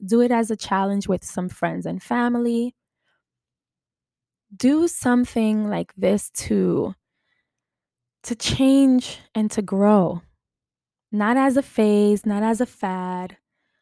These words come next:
but just to clear your mind a little bit. Because if you think a-, about it, a lot of us have not had the opportunity to disconnect. And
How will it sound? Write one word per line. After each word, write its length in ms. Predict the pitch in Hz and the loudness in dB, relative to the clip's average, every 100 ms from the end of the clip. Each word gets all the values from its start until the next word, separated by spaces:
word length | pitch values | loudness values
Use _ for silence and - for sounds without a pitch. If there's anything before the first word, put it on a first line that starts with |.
| _ _ _ | _ _ _
but 320 | 214 202 - | 0 0 -2
just 360 | - 226 - - | -2 -4 -2 -6
to 80 | |
clear 260 | - 240 220 | -2 0 2
your 180 | 214 202 | 2 0
mind 360 | 190 202 208 | -2 -2 -2
a 40 | 165 | -4
little 240 | 160 165 | -6 -8
bit. 220 | - - | -8 -8
Because 260 | - - 214 | -8 -6 -4
if 80 | 233 | -2
you 80 | 240 | -2
think 280 | - 285 | 0 2
a-, 180 | 247 208 - | 2 0 0
about 320 | 208 180 175 | 0 0 0
it, 180 | - - - _ _ _ _ - | -2 -4 -10 _ _ _ _ -8
a 120 | - 226 | 2 6
lot 240 | 208 233 | 6 6
of 100 | 196 | 4
us 140 | 202 | 0
have 180 | - 196 | 0 0
not 260 | 196 190 202 | 2 0 0
had 200 | 208 185 | 0 0
the 100 | 196 | 0
opportunity 580 | 185 180 - 220 180 180 | 0 -2 0 0 0 -2
to 120 | 220 | -2
disconnect. 840 | - - - 190 151 - - - - _ _ _ _ _ - | -2 -6 -6 -6 -6 -8 -16 -18 -20 _ _ _ _ _ -4
And 560 | 202 196 190 185 180 | -2 0 -2 -2 -4